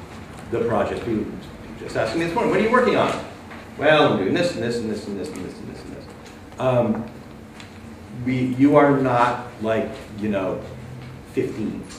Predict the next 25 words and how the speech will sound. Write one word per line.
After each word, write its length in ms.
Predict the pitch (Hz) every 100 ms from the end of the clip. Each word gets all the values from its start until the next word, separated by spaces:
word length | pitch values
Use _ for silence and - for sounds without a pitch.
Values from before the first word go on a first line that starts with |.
| - - - 92
okay? 300 | 92 82 - - -
You've 280 | 110 117 117
all 340 | 120 131 127 120
been 240 | 113 104
doing 240 | 104 95
this 160 | 90 -
a 40 |
bit. 260 | 87 - - - - - - - - - - - - - - -
It's 220 | 120 117
really 560 | 107 110 139 151 147 147
helpful, 600 | 131 - - - 107 - - - -
I 220 | 117 123
find, 460 | 120 - - - 101 - - - - - - - - - -
as 440 | 101 104 - - -
somebody 320 | - 147 117
who's 200 | 113 107
not 220 | 113 120
a 80 | 113
natural, 540 | 107 104 - 113 101 -
"I 100 | 107
have 200 | 110 104
a 80 | 107
five-year 440 | 113 104 104 95
plan" 360 | 90 101 104 110
guy, 400 | 117 117 117